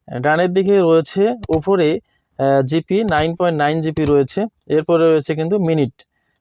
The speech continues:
দুইশো চুরানব্বই পয়েন্ট তেত্রিশ মিনিট রয়েছে আমার। এখন আপনি যদি ব্যালেন্স সম্পর্কে আরও জানতে চান, তাহলে ব্যালেন্সের উপরে ক্লিক করুন। ক্লিক করার পরে আপনি আপনার আরও ব্যালেন্স সম্পর্কে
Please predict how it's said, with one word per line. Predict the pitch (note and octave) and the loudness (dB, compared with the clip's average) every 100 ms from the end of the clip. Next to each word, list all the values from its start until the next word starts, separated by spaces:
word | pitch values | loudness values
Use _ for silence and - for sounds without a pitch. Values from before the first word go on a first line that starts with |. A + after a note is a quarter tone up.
| - | -6
দুইশো | C#3 D3+ F3+ | -4 0 -2
চুরানব্বই | - E3 E3+ E3+ D#3 F#3 G#3+ | 0 0 0 -2 0 0 0
পয়েন্ট | D#3+ E3 B3+ _ | 0 -2 -4 _
তেত্রিশ | E3 D#3+ - G3 F3+ | -4 -2 -2 -4 -2
মিনিট | D#3+ E3+ D#3 B2+ | -4 -4 -4 0
রয়েছে | C3+ B2+ B2+ | 2 0 -2
আমার। | A2+ A2+ _ _ _ _ _ _ _ | -6 -8 _ _ _ _ _ _ _
এখন | D#3+ E3+ G#3 A3 | -4 -2 -2 0
আপনি | E3+ D#3+ F#3 | -2 -2 0
যদি | G3 F#3 G#3+ - _ - | 0 2 -2 -4 _ -8
ব্যালেন্স | B2+ D#3 F#3+ G3 | 0 2 2 0
সম্পর্কে | G3 F#3+ F#3+ G3 G3 D3 | -4 -2 -2 0 0 2
আরও | D#3 F3+ | 2 2
জানতে | D#3+ D3+ D3 E3+ | 2 -2 -2 -2
চান, | D#3 E3+ A#3 _ - | -2 -4 -6 _ -6
তাহলে | D3 E3 | -2 0
ব্যালেন্সের | D3 C#3+ D#3 F3 E3+ | 0 0 0 -2 -2
উপরে | D#3+ D#3+ | -2 -4
ক্লিক | F3+ D#3+ C#3+ C#3+ | -2 -6 -2 0
করুন। | D#3 C4+ _ _ _ _ _ _ _ - | 0 -2 _ _ _ _ _ _ _ -6
ক্লিক | F#3 G#3 | -4 -2
করার | G3+ F#3+ F3+ | 0 0 0
পরে | F#3 G3+ - | 0 2 0
আপনি | D3+ F3+ | -2 -2
আপনার | C#3+ C#3+ E3+ F3+ - D3+ | -2 -2 -2 -2 0 0
আরও | E3 F3+ F#3+ | 2 2 0
ব্যালেন্স | C#3+ C#3+ D#3 D3+ | -2 -2 -2 -4
সম্পর্কে | D#3+ D3 D#3 - | -8 -6 -6 -4